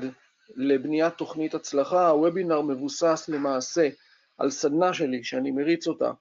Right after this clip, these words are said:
של בניית תוכנית, אה, עבודה. אה, והמטרה שלה היא מאוד פשוטה, שאתם תיקחו את עצמכם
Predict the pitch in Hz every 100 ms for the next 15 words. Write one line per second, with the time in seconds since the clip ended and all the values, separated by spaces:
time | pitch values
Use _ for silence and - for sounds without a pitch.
0 | _ _ - 170 156 156 160 160 160 151
1 | 151 147 147 143 135 135 131 127 127 -
2 | 127 135 165 208 208 _ _ _ - _
3 | _ - 135 143 143 147 147 147 143 147
4 | 139 156 160 156 160 185 - 196 170 160
5 | 160 170 - 156 147 147 120 _ _ _
6 | _ _ _ - 151 143 135 156 147 147
7 | - 214 214 208 190 170 202 190